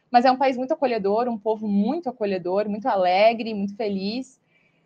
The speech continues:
é, e gosto muito de morar aqui, assim. E ser jornalista aqui é, é uma vida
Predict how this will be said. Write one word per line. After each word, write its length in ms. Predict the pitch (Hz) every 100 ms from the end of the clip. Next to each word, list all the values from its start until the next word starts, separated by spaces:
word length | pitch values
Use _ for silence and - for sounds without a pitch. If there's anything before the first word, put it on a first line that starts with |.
| _
é, 640 | 175 175 170 165 165 160 170
e 80 | 226
gosto 360 | 233 254 269
muito 220 | 254 262
de 80 | 277
morar 240 | 269 262 269
aqui, 420 | 277 240 220 180
assim. 340 | 175 165 156 - _ _ _ _
E 120 | 247
ser 240 | 247 294 320
jornalista 540 | 349 311 294 330 339
aqui 500 | 330 311 339 403 415 _ _ _ _ _ _ _ _
é, 880 | - 214 208 202 196 185 180 170 170 - _ _ _ _ _ _ _ _
é 120 | 214
uma 180 | 240 311
vida 380 | 311 294 302